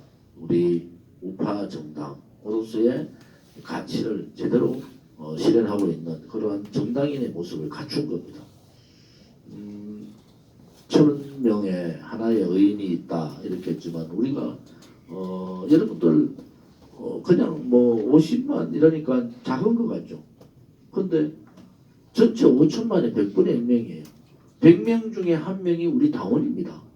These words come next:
그래서 여러분들 가다 보면 우리 공화당 당원이라는 얘기를 듣는데 뭐 하나 표가 왜 안 나왔지 뭐 이런 얘기는 하지만은 백 명 중에 한 명이 우리 공화당 당원,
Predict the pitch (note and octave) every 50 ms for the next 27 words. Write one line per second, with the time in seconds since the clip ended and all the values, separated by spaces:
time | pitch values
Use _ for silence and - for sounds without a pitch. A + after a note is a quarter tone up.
0 | - _ - - - _ - - _ _ _ - - - - - _ - - -
1 | - - - - B3+ - A3+ G#3 - F3+ D#3+ D3+ D#3+ F#3 B3 B3 A#3 G#3 G3 F3
2 | E3+ D#3+ - D3+ C3+ - - E3 E3+ - - G3 F#3+ F3+ D#3 D3+ D3+ F3 F#3 F#3+
3 | G3+ A3 A#3+ A#3+ G#3+ F#3+ - D3 D3+ E3+ G#3+ B3+ B3+ G#3 F#3 F3 E3 D#3 D3+ D#3
4 | D3+ D#3+ D#3 D3+ - - B2 - - - F#3 F#3 F#3 - F3+ F#3 F#3 - - -
5 | - - - - _ _ B3+ D#4 A#3 B3+ C#4+ - - - - - - F#3 F3+ -
6 | - F3+ D3 C3 C3 C3 B2+ B2 - - C3 B2+ D3 D#3+ F#3 A#3+ C#4+ - C4 G#3
7 | E3 D#3 D3 B2+ A#2 C3+ C#3 C3+ C3+ A#2+ G#2+ G2 F#2+ A#2+ C3+ C3 A#2+ - - -
8 | - - - - - - - - D3+ D#3 D#3+ F#3+ G3 G#3 G#3 G3+ G3 F3 E3+ D#3+
9 | D3+ C#3 C#3 D3 D#3+ E3 D#3+ D#3 D3 D3 D3+ D3 A#2 G2+ G#2 G2+ F#2+ F#2+ G#2 A2
10 | A#2 G#2+ G2 F#2 - - - E2 D2+ D2+ D2+